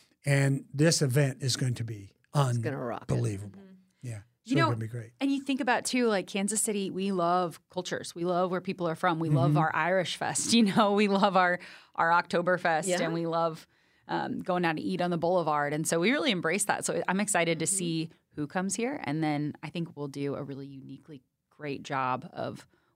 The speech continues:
Speaker 3: welcoming
Speaker 2: Celebrating
Speaker 3: them and
Speaker 2: all of
Speaker 1: Yeah.
Speaker 2: those different
Speaker 3: Yeah,
Speaker 2: yeah,
Speaker 3: embracing that
Speaker 2: yeah,
Speaker 3: culture and
Speaker 2: that's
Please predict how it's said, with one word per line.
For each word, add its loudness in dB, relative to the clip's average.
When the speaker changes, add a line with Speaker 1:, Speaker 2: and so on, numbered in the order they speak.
Speaker 3:
welcoming 2
Speaker 2:
Celebrating 6
Speaker 3:
them 2
and 4
Speaker 2:
all 6
of 4
Speaker 1:
Yeah. 8
Speaker 2:
those 0
different 0
Speaker 3:
Yeah, 6
Speaker 2:
yeah, 6
Speaker 3:
embracing 2
that 0
Speaker 2:
yeah, 2
Speaker 3:
culture -2
and 0
Speaker 2:
that's -8